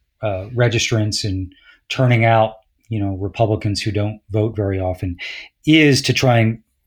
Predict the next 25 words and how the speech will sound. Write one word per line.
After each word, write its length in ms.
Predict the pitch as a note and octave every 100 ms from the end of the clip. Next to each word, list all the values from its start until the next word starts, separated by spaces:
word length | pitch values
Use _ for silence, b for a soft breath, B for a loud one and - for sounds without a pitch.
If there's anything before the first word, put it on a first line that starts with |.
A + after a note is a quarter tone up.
| C3 C#3+
increase 440 | A#2 - C3+ B2
his 160 | A#2 -
high 180 | A2
watermark. 540 | G2+ G#2+ G2+ F#2 F2 E2+
So 140 | B2+
I 40 | A#2+
guess 300 | D#3 - - B B B B B -
I'll 140 | B2
press 320 | B2+ - F#3+ -
a 40 |
little 240 | C#3 C#3+
bit. 180 | G#2 G2
So, 380 | - C3 A#2+ A#2 B B B -
and 160 | C3+
so, 140 | C3 F#3
uh, 160 | D#3 C#3
this 240 | C3 G3+
question, 460 | - F#3 E3+ - C3+
I 140 | A#2
think, 260 | G#2+ A#2+ B2 A2
does 240 | B2 C3 B2+
determine 480 | - A#2+ A2+ G#2+
in 200 | G#2 G2+ G2 -
part 260 | F#3 D#3 A#2
on 460 | A#2 A2 G#2+ G#2